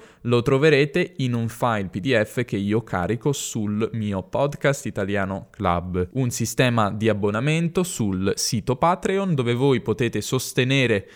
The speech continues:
questo progetto e avere in cambio dei contenuti esclusivi, eh, dei materiali bonus, i P D F dei video, le trascrizioni di queste riflessioni senza trascrizioni.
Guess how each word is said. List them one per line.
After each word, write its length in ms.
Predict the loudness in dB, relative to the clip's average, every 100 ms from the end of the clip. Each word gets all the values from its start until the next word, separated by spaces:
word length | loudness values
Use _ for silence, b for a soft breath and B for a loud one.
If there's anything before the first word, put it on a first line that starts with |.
| B B
questo 380 | 0 0 0 0
progetto 760 | 2 4 2 0 -2 0 0
e 240 | 0 0 0
avere 600 | -2 4 4 6 2 0 -4
in 240 | -2 -2
cambio 640 | 0 0 2 2 4 4
dei 260 | 4 2 0
contenuti 880 | -2 -2 -2 -2 -2 -4 -4 -6 B B B -10
esclusivi, 1080 | -10 -6 -6 -2 0 0 0 0 0 -4 -8 _
eh, 260 | -4 -4 -4
dei 220 | -2 -2
materiali 580 | 0 -2 -4 -2 -2 -2
bonus, 560 | 0 2 2 0 -2 -6
i 80 | -8
P 140 | -6
D 200 | -4 -4
F 220 | -6 -4 -2
dei 200 | -2 0
video, 640 | 0 2 2 2 0 -4 B B
le 140 | -10 -6
trascrizioni 760 | -4 -4 -4 -6 -2 -2 -2
di 80 | -4
queste 320 | -2 -4 -2
riflessioni 580 | -6 -4 -6 -6 -6 -6
senza 280 | -6 -8 -4
trascrizioni. 1000 | -6 -6 -10 -8 0 2 4 4 0